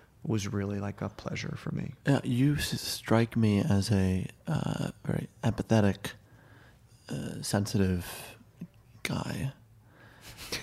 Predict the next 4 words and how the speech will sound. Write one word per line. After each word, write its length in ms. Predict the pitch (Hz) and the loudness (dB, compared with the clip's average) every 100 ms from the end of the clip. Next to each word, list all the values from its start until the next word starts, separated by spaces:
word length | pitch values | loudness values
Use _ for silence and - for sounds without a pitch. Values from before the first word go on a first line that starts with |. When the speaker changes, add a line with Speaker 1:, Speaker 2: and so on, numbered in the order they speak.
| - - - - - - - - 156 131 104 101 | -12 -20 -20 -20 -20 -20 -20 -8 -6 -6 -8 -6
Speaker 1:
Yeah, 140 | 127 110 | -2 -2
sure. 380 | 117 - 123 151 - 131 120 - - - - - - - | -2 -2 -2 -4 -6 -6 -6 -8 -8 -10 -12 -16 -16 -2
Speaker 2:
Um, 560 | 107 98 92 90 - - - - _ _ - - - - _ | 2 4 2 0 -2 -6 -16 -20 _ _ -20 -20 -20 -20 _
<laughs> 80 | - | -2